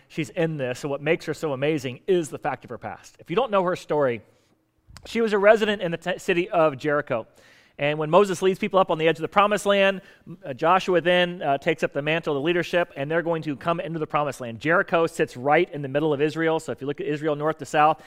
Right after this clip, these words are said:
it is right in the middle, just over, uh, the Jordan River. So it's right there, the very first thing you're gonna hit. And I think their idea was is they would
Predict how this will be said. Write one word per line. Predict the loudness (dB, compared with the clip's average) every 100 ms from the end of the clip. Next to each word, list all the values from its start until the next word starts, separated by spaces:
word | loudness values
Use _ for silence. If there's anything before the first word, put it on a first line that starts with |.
| -12
it | -6 -6
is | -2
right | 2 2
in | 2
the | 0
middle, | 2 2 0
just | 0 -4 -4
over, | -2 0 0 -2 -2 -10 _ _
uh, | -6 -4 -2 -2 -4 -6
the | -6 -6 -6 -6
Jordan | -2 -2 0
River. | -2 -2 -12
So | -12
it's | -8
right | -4 -4
there, | -2 -2
the |
very | -4
first | -4 -6 -6
thing | -6 -6
you're | -8
gonna | -6
hit. | 2 4 2 -6 -16 -4
And | -2
I | 0
think | 0
their | 2 4
idea | 4 6 4
was | 6 2 2
is | 0
they | 2 2
would | 0 -2